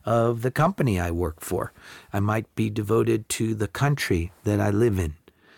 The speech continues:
Uh, there are many levels and forms of devotion, but if I'm an Enneagram six,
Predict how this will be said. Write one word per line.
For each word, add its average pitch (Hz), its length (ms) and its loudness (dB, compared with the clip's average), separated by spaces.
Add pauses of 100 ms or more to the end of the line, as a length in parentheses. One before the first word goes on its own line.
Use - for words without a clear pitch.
(240)
Uh, 101 200 -2
there 113 140 2
are 110 40 2
many 143 540 4
levels 120 520 2
and 101 160 -4
forms 117 540 2
of 98 160 -2
devotion, 101 640 0
but 101 260 -2 (200)
if 113 140 -4
I'm 131 180 4
an 123 80 4
Enneagram 127 520 2
six, - 540 -2